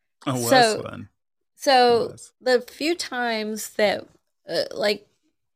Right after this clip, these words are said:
Speaker 2: bef-, before covid, you and I would get away pretty regularly, just the two of us.
Speaker 1: Yeah.
Speaker 2: And so I,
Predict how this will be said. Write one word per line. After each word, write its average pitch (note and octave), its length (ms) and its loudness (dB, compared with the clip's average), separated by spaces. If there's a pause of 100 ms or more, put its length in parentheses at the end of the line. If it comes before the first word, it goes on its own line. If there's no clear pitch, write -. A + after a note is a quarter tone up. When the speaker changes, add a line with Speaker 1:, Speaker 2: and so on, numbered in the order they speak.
Speaker 2:
bef-, A3 240 -12 (200)
before B3+ 360 -2
covid, E3 480 -2
you F#3+ 160 -4
and F#3 140 -4
I E3 460 -4 (380)
would G#3+ 140 -8
get A3+ 160 4
away G3+ 560 0 (320)
pretty E4 260 -2
regularly, G3 920 -4 (640)
just - 180 -6
the - 80 -6
two F3+ 200 -10
of - 200 -14
us. - 340 -20 (920)
Speaker 1:
Yeah. A2 200 -12 (440)
Speaker 2:
And G3 500 0
so - 160 -4
I, A#3+ 360 2